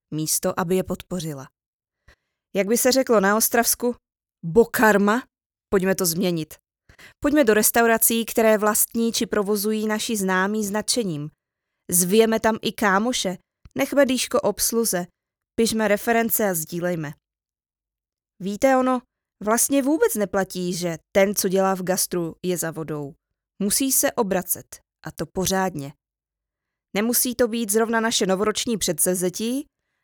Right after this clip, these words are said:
ale mohla by to být aspoň trochu výzva.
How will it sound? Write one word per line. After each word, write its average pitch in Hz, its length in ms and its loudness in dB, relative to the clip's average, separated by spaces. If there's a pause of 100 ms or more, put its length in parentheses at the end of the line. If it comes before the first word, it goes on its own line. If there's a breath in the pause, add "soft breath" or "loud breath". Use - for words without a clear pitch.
(180)
ale 311 220 6
mohla 277 540 2
by 185 140 -4
to 190 160 -2
být 180 380 -8 (160)
aspoň 170 500 0
trochu 175 300 -6
výzva. 147 440 -8